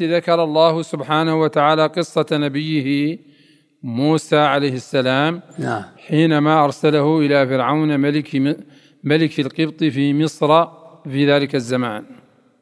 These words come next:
Speaker 1: وقد ذكر الله سبحانه هذه القصة هنا مختصرة، وذكرها في مواضع من كتابه مبسوطة ومتوسطة.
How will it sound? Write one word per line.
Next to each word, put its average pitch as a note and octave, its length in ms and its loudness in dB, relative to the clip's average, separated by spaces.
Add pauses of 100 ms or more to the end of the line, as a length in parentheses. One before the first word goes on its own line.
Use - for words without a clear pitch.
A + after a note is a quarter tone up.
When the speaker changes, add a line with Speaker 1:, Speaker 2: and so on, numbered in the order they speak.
(600)
Speaker 1:
وقد E3+ 360 -2
ذكر G3 260 0
الله G3 280 2
سبحانه F3 640 0
هذه E3+ 180 0
القصة E3 500 -2
هنا D#3+ 340 2
مختصرة، C#3+ 720 -2 (840)
وذكرها F3 920 2
في E3 240 -4
مواضع E3 880 2 (920)
من D#3+ 200 2
كتابه D#3 680 0
مبسوطة D3 920 -2 (1080)
ومتوسطة. D3+ 1000 0